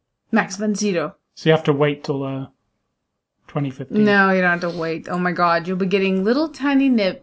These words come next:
Speaker 1: nibbles of this all the
Speaker 2: Oh,
Speaker 1: time.
Speaker 2: Disney are really serious about Star Wars now, and I'm glad they're in charge of it because this looks like what I have always wanted to see. I think I'll be as excited watching that on the night it comes out as I was when I watched Star Wars.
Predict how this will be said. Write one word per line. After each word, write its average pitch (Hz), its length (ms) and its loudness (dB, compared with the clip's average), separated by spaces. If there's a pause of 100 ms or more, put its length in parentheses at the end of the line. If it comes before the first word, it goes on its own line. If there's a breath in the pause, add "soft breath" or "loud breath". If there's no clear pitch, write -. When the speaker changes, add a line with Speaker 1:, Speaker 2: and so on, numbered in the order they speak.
Speaker 1:
nibbles 185 480 -2
of 170 180 -4
this 147 280 -6
all 147 400 -6
the - 80 -2
Speaker 2:
Oh, 208 100 4
Speaker 1:
time. 196 80 0
Speaker 2:
Disney 196 380 2
are 165 140 2
really 196 320 0
serious 180 420 0
about 147 240 0
Star 156 260 2
Wars 147 260 -2
now, 147 280 -8
and 170 80 0
I'm 196 160 2
glad 170 260 0
they're 185 140 0
in 185 100 2
charge 180 300 0
of 170 80 -4
it 180 180 0
because 151 400 0
this 165 260 0
looks 147 240 -2
like 147 280 0
what 143 180 -4
I 147 280 0 (420)
have 135 260 -4
always 143 240 0
wanted 143 220 -2
to 147 80 -8
see. 135 260 -6 (580)
I 151 60 -8
think 156 160 0
I'll 151 80 4
be 151 120 0
as 143 100 2
excited 170 560 0
watching 160 420 0
that 165 220 2
on 156 160 -2
the 151 60 -2
night 156 180 0
it 147 100 -8
comes 156 240 0
out 151 220 0
as 151 100 -2
I 151 40 2
was 143 340 2
when 151 160 0
I - 20 0
watched 143 300 -6
Star 139 240 -4
Wars. - 320 -14